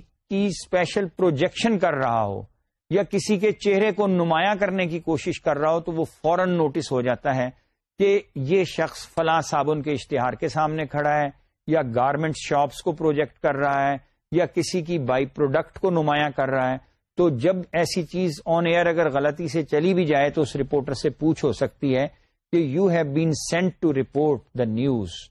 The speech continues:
you were not sent to project the product۔ تو اس لیے آپ جب بھی خبر بنائیں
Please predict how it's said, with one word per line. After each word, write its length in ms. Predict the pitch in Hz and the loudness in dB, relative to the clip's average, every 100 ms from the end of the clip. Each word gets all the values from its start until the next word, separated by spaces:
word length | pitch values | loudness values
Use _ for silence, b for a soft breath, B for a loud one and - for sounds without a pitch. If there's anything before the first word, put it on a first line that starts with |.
| _ _ - | _ _ -2
you 140 | 156 | 0
were 160 | 139 135 | 0 -2
not 300 | 127 165 180 - | -2 -2 -4 -4
sent 280 | 147 135 - | -4 -4 -6
to 80 | 123 - | -8 -2
project 360 | 131 113 135 - 131 | -2 0 -2 -4 -10
the 60 | 127 | -10
product۔ 720 | - 120 101 123 _ - - _ _ _ _ _ | -6 -4 -2 -4 _ -20 -20 _ _ _ _ _
تو 120 | 170 165 | -4 -2
اس 220 | 190 - 180 | -4 -4 0
لیے 400 | 170 175 185 170 _ _ - | 2 2 2 -2 _ _ -2
آپ 280 | 147 147 - | 0 0 -4
جب 280 | 113 139 170 | -2 2 2
بھی 280 | 175 226 | 2 0
خبر 360 | 175 - 156 170 | 0 -2 0 0
بنائیں 500 | 156 151 156 170 | 0 0 0 0